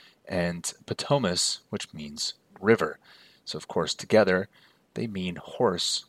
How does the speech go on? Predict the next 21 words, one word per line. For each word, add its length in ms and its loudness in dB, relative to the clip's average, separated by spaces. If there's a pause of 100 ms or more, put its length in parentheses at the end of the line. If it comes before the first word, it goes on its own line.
(140)
of 140 -6
the 80 -6
river, 300 2
or 340 0 (280)
river 280 -2
horse. 400 0 (480)
So, 320 0 (120)
that 160 -2
river 220 -2
horse, 360 -2
uh, 300 -2
kind 160 -4
of 80 -8
a 60 -6
funny 320 -2
name, 360 -2
but 200 4 (480)
it's 100 -10
a 40 -2
funny-looking 500 4
creature. 400 -2